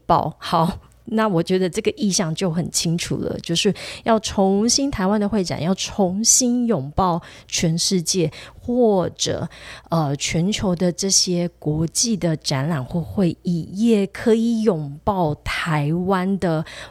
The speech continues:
会展的一些，呃，很能量这样。所以 Meet Taiwan Open Arms 是去重塑台湾会展的品牌形象，而且他把他，他在九月初，呃，这样子的一个记者会，然后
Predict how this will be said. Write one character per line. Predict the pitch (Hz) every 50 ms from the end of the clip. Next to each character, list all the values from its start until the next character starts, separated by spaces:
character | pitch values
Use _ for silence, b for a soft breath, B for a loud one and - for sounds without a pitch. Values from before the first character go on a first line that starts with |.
| B -
会 | - - 285 247 202 180
展 | 156 - 156 131 135
的 | - 143 -
一 | - 160
些， | 156 151 - - 160 151 151 151 156 -
呃， | - 160 151 - - - -
很 | 170 - - 151 - - - - - 180 B B B B B B B
能 | - 180 196 180 180 156 147 160 180
量 | 190 233 240 208 151 123 110
这 | - - 147
样。 | 117 - - B B B B B B
所 | - - - 339
以 | 359
Meet | 311 294 294 285
Taiwan | 269 277 262 262 254 240
Open | 233 226 208 226
Arms | 214 214 202 196 175 175 165 165
是 | 160 - 208 196 175 - _ _ - - -
去 | - - - 220 202 196 185 180 170 165 160 156
重 | - - - 175 170 175
塑 | 196 - 269 214
台 | - - 170 156
湾 | 175 185
会 | 196 233 185
展 | 165 170 -
的 | - - 170
品 | - - - - - -
牌 | - - 139 127 131
形 | 151 - - - 143 135 143
象， | 156 - - - 208 156 147 -
而 | - 165 202
且 | 214 - - 208 165
他 | - - - - - 196
把 | 196 - - 175 151 151 B B B B B -
他， | - 220 214 214 196 208
他 | - - -
在 | 220 226 208
九 | - - 175
月 | 175 233 254 233
初， | - - - - 208 208 214 214 220 B B B B B B B B - - -
呃， | 170 170 165 160 160 156
这 | - 220
样 | 214 202
子 | 196 - 156
的 | 151
一 | 160
个 | 156 165
记 | 143 - - 196
者 | 151 - - - -
会， | - - - 151 135 131
然 | 139 143
后 | 160 170 233